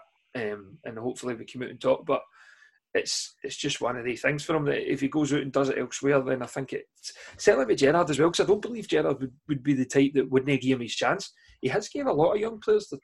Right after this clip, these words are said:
their chance, even if it's just ten minutes here or there. He's a believer in that. You know, he's came through a youth academy himself. He was a youth coach at Liverpool too. I really do think that he, he will give them the chance if, if they show that they're ready to take it. And I don't believe age or anything like that will be of...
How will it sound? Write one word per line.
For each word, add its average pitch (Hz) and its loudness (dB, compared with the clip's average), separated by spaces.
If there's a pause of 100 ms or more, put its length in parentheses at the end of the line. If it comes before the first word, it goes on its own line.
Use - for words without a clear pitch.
their 139 -12
chance, 214 0
even 254 -2
if 214 -2
it's 175 0
just 151 -4
ten 147 2
minutes 135 -2
here 143 2
or 123 0
there. 160 6 (460)
He's 139 0
a 147 8
believer 151 2
in 262 -2
that. 247 0
You 170 -2
know, 190 -2
he's 170 -2
came 233 -2
through 190 0
a 170 4
youth 151 -2
academy 131 0
himself. 156 2
He 139 -4
was 175 0
a - -4
youth 156 -2
coach 143 -2
at 139 -6
Liverpool 135 -2
too. 160 2 (540)
I 127 -2
really 147 -2
do 180 0
think 160 -4
that - -16
he, 165 -10
he - -10
will 165 4
give 185 -8
them 180 0
the 120 -6
chance 175 -2
if, - -8 (160)
if - 2 (460)
they 131 2
show 147 6
that 143 0
they're 123 2
ready 123 0
to 135 -2
take 151 0
it. 151 2
And 139 0
I 127 0
don't 156 0
believe 147 0
age 135 -2
or 156 0
anything 143 0
like 135 -4
that - -2
will 135 -4
be 135 0
of... 131 2